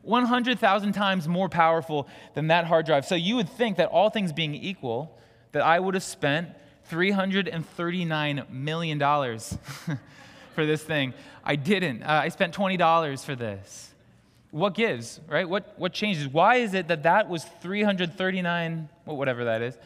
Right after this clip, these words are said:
um, and a good deal, but today I can get a hundred thousand times more for twenty bucks?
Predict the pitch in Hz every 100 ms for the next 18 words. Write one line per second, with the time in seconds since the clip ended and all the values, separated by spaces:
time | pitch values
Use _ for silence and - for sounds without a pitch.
0 | - - - - 151 156 143 127 120 -
1 | _ _ _ - 180 175 147 208 170 240
2 | 165 170 214 - - - _ _ _ -
3 | 208 214 190 233 208 170 190 185 170 165
4 | 226 226 220 190 185 180 - 180 170 143
5 | 143 165 170 131 131 - - 170 147 123
6 | 123 101 - - -